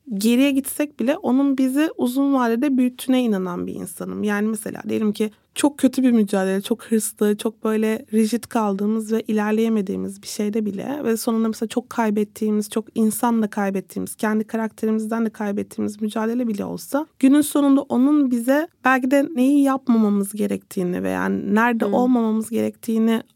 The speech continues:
Speaker 1: anlattığına inanıyorum. Ama şimdi senin anlattıklarını dinleyince sanki belki de gerçekten o mücadelede takılıp kalmak ve vazgeçmemek de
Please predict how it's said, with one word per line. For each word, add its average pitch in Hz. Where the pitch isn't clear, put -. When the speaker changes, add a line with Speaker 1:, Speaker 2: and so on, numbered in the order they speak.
Speaker 1:
anlattığına 214
inanıyorum. 190
Ama 349
şimdi -
senin 277
anlattıklarını 254
dinleyince 277
sanki 254
belki 247
de 254
gerçekten 269
o 240
mücadelede 233
takılıp 240
kalmak 240
ve 226
vazgeçmemek 233
de 330